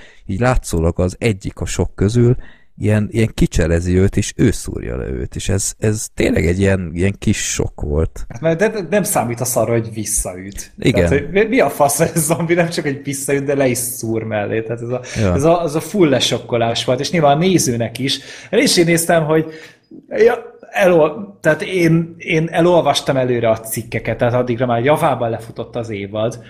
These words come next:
Speaker 2: amikor én ennek nekiültem, meg így el is olvasgattam a híreket, mert azért valahol kíváncsi voltam rá, hogy na mi van, hogy most sajnáljam el, hogy nem néztem hetiben, és akkor láttam, hogy jó, meghalt a Jézus. Nem mondom, jó, biztos majd itt lesz valami, és mondják, hogy á, jó is volt a jelenet.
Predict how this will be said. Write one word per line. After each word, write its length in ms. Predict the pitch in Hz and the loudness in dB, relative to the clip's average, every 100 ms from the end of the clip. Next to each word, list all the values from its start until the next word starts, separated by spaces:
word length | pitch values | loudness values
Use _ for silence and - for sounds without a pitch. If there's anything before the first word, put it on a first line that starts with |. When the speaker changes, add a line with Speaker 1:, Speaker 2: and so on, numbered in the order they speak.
| - | -6
Speaker 2:
amikor 380 | 127 127 127 131 | 0 0 2 2
én 140 | 123 | 4
ennek 300 | 120 117 113 | 4 2 2
nekiültem, 500 | 120 110 120 123 120 | 0 0 0 0 2
meg 100 | 170 | 0
így 100 | 214 | 2
el 100 | 202 | 2
is 160 | 170 165 | 2 2
olvasgattam 520 | 170 143 139 147 143 | 2 2 0 0 0
a 40 | 135 | 0
híreket, 320 | 143 135 127 | 0 0 0
mert 140 | 175 | 0
azért 180 | 220 240 | 2 2
valahol 360 | 180 170 135 123 | 4 4 4 2
kíváncsi 480 | 127 117 110 - | 0 0 0 -4
voltam 400 | 107 104 101 110 | -6 -6 -4 -4
rá, 120 | 107 107 | -2 -2
hogy 120 | 113 | -2
na 120 | 113 | -2
mi 120 | 113 | -2
van, 180 | 110 110 | 0 2
hogy 260 | 107 107 - - - | 2 -2 -4 -10 -4
most 140 | 123 | -2
sajnáljam 580 | - 180 185 139 135 127 | 2 2 2 0 -2 -2
el, 120 | 127 | -4
hogy 160 | 123 117 | -4 -4
nem 260 | 123 120 113 | -4 -4 -4
néztem 440 | 110 107 - 107 | -6 -8 -8 -6
hetiben, 600 | 101 120 139 156 175 175 - - | -6 -6 -4 0 0 -2 -8 -16
és 100 | - | -6
akkor 200 | 147 156 | 0 2
láttam, 300 | 143 127 131 | 2 2 -2
hogy 80 | 127 | 0
jó, 140 | 185 | 2
meghalt 460 | 117 120 117 110 101 | 4 2 2 -4 -2
a 40 | |
Jézus. 300 | 107 104 117 | -2 -2 -2
Nem 120 | - 277 | 0 2
mondom, 320 | 123 113 110 | 2 2 2
jó, 120 | 104 | 0
biztos 500 | - 101 - 120 - | -2 -6 -4 -6 -6
majd 260 | 113 107 117 | -4 -4 -4
itt 160 | 113 | -4
lesz 220 | 117 104 | -4 -2
valami, 200 | - 202 | 2 2
és 100 | 147 | 2
mondják, 280 | 143 117 113 | 0 0 -2
hogy 100 | 127 | 0
á, 120 | 151 | 0
jó 240 | 113 110 104 | 2 2 0
is 140 | 98 | -2
volt 240 | - 95 98 | -2 -2 -2
a 40 | |
jelenet. 420 | 98 101 101 - | -4 -4 -8 -12